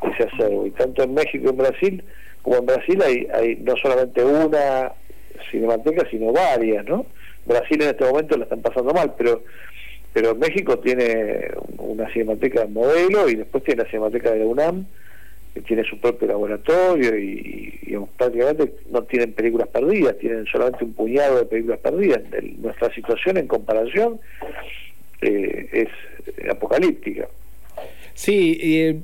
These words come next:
Speaker 2: y creo que es algo que, que me parece el que no est-, no está cerca, cercano a este mundo, o el, el que no está, eh, metido en lo que tiene que ver con el mundo cinematográfico, debe pensar que es algo que existe, ¿no? Porque, digo, tenemos tanta producción a nivel nacional.
Speaker 1: Porque es un tema de sentido común, además,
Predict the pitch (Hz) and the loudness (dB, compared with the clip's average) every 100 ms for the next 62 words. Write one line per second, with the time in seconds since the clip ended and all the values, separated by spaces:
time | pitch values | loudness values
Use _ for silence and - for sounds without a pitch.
0 | - 170 202 226 190 - 214 220 190 170 | -6 -2 2 2 0 0 2 4 2 2
1 | 156 147 139 135 131 123 123 120 - 139 | 4 4 4 4 4 4 2 0 0 0
2 | 131 131 165 160 165 156 175 - 151 156 | 0 0 0 0 0 0 0 -2 0 0
3 | 160 170 - 175 170 170 165 - 139 156 | 0 0 2 0 2 0 0 -2 -2 0
4 | 170 160 160 160 214 202 196 170 156 143 | 0 0 0 2 2 4 4 4 4 2
5 | 143 143 135 135 127 143 147 156 160 151 | 2 2 2 0 0 0 2 0 2 2
6 | 143 135 127 - - - - 135 127 123 | 2 2 0 -6 -14 -8 0 2 2 -2
7 | - - 135 135 180 175 147 135 139 147 | -10 -2 0 2 4 4 2 0 2 2
8 | 143 147 151 151 147 139 147 180 196 185 | 2 2 0 0 0 2 2 2 0 2
9 | 185 160 143 143 156 196 202 160 143 214 | 4 4 2 0 2 4 4 0 0 0
10 | 214 180 - 226 214 135 131 - 240 - | 0 -2 2 4 4 2 -4 0 -2 0
11 | 120 127 202 170 139 165 147 156 185 170 | 0 2 2 2 2 2 4 2 2 0
12 | 233 226 180 165 160 - 190 165 151 151 | 0 0 2 2 2 2 2 2 2 2
13 | 151 147 147 151 156 - - 180 - 233 | 0 0 0 2 0 -4 -2 -2 0 -2
14 | - 214 220 220 196 170 160 180 185 147 | 0 0 2 2 2 2 0 2 4 4
15 | 165 247 233 127 120 | 2 2 2 4 4